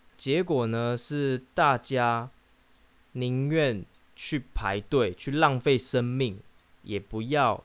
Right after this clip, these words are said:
自己去尝试看看这个自动结账。好，大家都宁愿去有人的这间便利商店、传统便利商店去排队啦，也不愿意到这个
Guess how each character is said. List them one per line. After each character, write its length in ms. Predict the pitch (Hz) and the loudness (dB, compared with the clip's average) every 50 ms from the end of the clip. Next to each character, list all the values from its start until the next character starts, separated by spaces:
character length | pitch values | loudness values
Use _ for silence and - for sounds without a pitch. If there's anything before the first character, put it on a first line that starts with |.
| - - - | -14 -18 -12
自 140 | - - | -10 -10
己 360 | 127 - - - 104 92 85 82 - _ _ _ _ | -10 -10 -10 -10 -10 -10 -10 -12 -16 _ _ _ _
去 140 | - - 131 | -16 -14 -12
尝 320 | - - 107 101 107 107 | -8 -6 -6 -4 -4 -6
试 360 | - - - 131 117 107 92 - - - - - - | -6 -6 -6 -6 -6 -6 -8 -10 -16 -20 -20 -20 -10
看 180 | - 135 117 | -6 -6 -6
看 340 | 113 - 127 120 104 98 92 - - _ - | -2 -2 -2 -2 -2 -4 -6 -10 -16 _ -6
这 100 | - 113 | -6 -4
个 220 | 98 - 107 101 98 | -4 -2 -4 -4 -4
自 200 | - - 123 117 | -6 -8 -6 -4
动 220 | 120 113 104 98 | -4 -4 -4 -4
结 160 | - 98 92 | -6 -6 -8
账。 260 | 90 - 107 90 87 85 - - - _ _ - - - _ | -6 -6 -6 -6 -8 -10 -16 -20 -20 _ _ -20 -20 -20 _
好， 220 | - - - - - - - _ - - | -14 -12 -12 -12 -14 -16 -20 _ -10 -2
大 100 | - 147 | 2 4
家 160 | 143 143 147 | 4 6 4
都 100 | 143 147 | 4 2
宁 240 | 139 135 123 117 120 | 0 0 0 0 0
愿 180 | 131 131 123 117 | 0 0 0 -2
去 380 | 110 - 135 127 120 113 107 | -4 -4 -4 -4 -2 -2 -2
有 180 | 101 104 92 92 | -2 -2 -2 -2
人 140 | 92 90 90 | -4 -6 -6
的 100 | 92 95 | -6 -4
这 140 | 110 110 | -4 -2
间 140 | 110 110 110 | -2 -2 -2
便 120 | 110 113 110 | -4 -4 -4
利 80 | 110 | -4
商 160 | 101 - 104 | -4 -6 -4
店、 160 | 104 110 104 92 | -4 -4 -6 -6
传 220 | - - 104 110 | -6 -4 -4 -4
统 180 | 117 104 95 95 | -4 -4 -4 -4
便 140 | 110 110 | -4 -4
利 60 | 107 104 | -4 -4
商 120 | 107 107 107 | -4 -4 -4
店 80 | 107 | -4
去 60 | 104 107 | -6 -6
排 180 | - - 90 90 | -6 -8 -8 -6
队 200 | 101 113 107 95 | -2 -2 -2 -2
啦， 140 | 87 67 | -2 -6
也 80 | 87 92 | -8 -10
不 180 | - - 107 107 | -10 -8 -6 -4
愿 180 | 113 120 120 | -2 -2 -2
意 100 | 120 120 | -4 -4
到 180 | 107 120 117 110 | -2 -2 -2 -2
这 120 | 110 113 | -2 -4
个 200 | 107 107 98 95 | -4 -4 -4 -6